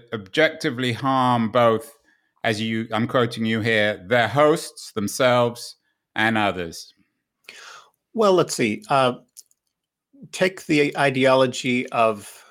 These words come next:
Speaker 2: I don't know, white nationalism. Um, this has spread in alarming ways in America recently,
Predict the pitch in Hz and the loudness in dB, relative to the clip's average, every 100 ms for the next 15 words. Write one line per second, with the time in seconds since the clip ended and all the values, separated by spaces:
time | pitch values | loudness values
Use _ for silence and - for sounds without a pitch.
0 | - 131 113 101 113 127 135 113 110 - | -12 -8 -8 -4 -2 -2 -2 -4 -2 -6
1 | 101 98 87 - - _ _ _ - _ | -6 -8 -10 -16 -20 _ _ _ -20 _
2 | _ _ _ _ _ _ _ _ - 113 | _ _ _ _ _ _ _ _ -4 -4
3 | 110 - 143 143 - 143 - - - 131 | -4 -8 -4 -4 -2 -2 -2 -4 0 2
4 | 123 120 117 - - _ 131 120 113 113 | 2 0 -6 -20 -20 _ -6 -4 -4 -8
5 | _ _ _ - 117 117 127 127 117 98 | _ _ _ -6 0 2 2 0 0 0
6 | 107 - 403 117 107 104 101 110 101 101 | -2 -8 -10 -6 -2 -2 -2 -6 -8 -8
7 | - 110 104 127 | -10 -8 -10 -10